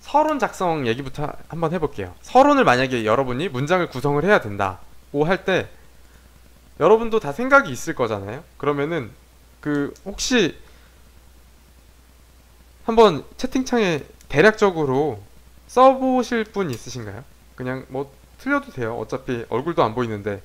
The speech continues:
제 얼굴만 보이잖아요. 금리 인상이 한국 가계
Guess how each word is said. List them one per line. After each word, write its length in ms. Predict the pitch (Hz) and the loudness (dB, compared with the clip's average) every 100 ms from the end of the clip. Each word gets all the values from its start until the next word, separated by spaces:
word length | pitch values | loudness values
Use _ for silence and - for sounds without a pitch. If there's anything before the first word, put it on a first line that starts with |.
| - - | -18 -2
제 120 | 147 | 2
얼굴만 320 | 175 165 117 | 2 2 2
보이잖아요. 440 | 117 101 95 98 135 - - - - - - - - - - - - - - - - - - | -2 -2 -6 -12 -16 -20 -20 -20 -20 -20 -20 -20 -20 -20 -20 -20 -20 -20 -20 -20 -20 -20 -20
금리 240 | - 185 233 | -6 -2 0
인상이 300 | 226 220 214 | 4 4 4
한국 420 | 240 269 254 262 | 0 -2 -2 -2
가계 420 | 175 151 170 170 | 2 2 2 -2